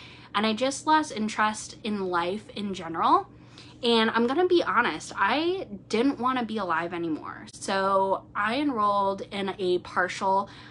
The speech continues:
hospitalization program to help me get back on my feet and feel better. And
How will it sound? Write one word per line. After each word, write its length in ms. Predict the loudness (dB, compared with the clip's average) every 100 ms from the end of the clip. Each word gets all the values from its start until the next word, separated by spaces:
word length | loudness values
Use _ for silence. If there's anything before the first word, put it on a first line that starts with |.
| -18 -4
hospitalization 1040 | 2 2 0 -6 -2 -2 -2 -6 -6 -6
program 600 | -2 -2 0 0 -2 -4
to 100 | -6
help 300 | -4 -2 -2
me 440 | -2 -4 -4 -6 -10 -18 -20 -4
get 200 | 2 4
back 220 | 4 4 2
on 100 | 0
my 160 | -2
feet 580 | -4 -6 -4 -2 -4 -4
and 440 | -2 0 0 -2
feel 320 | -6 -2 -2 0
better. 560 | 0 0 -2 -4 -6 -4
And 580 | -2 2 2 0 -2